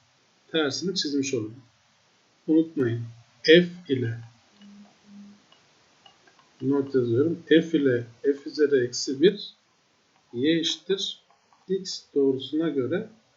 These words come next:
doğrusuna göre simetriktir. Tamam mı?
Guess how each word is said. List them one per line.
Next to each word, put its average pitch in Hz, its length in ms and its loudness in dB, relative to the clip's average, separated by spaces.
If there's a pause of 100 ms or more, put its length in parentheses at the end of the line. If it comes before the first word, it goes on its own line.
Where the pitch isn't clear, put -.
(760)
doğrusuna 123 560 -6
göre 117 360 -6 (1800)
simetriktir. 123 1080 -6 (2750)
Tamam 185 260 -2
mı? - 80 -4